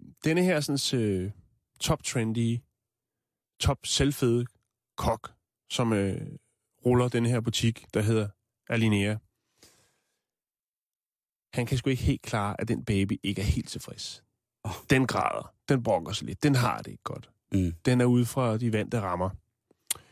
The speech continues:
Speaker 1: Øhm, så han, øh, han går ikke ud og beder familien om at proppe en bøf eller en sut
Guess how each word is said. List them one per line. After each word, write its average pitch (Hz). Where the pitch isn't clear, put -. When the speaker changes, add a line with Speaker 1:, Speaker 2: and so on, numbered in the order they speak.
Speaker 1:
Øhm, 127
så 147
han, 190
øh, 127
han 135
går 123
ikke 135
ud 147
og 135
beder 120
familien 127
om 113
at 107
proppe 123
en 107
bøf 127
eller 113
en 101
sut 135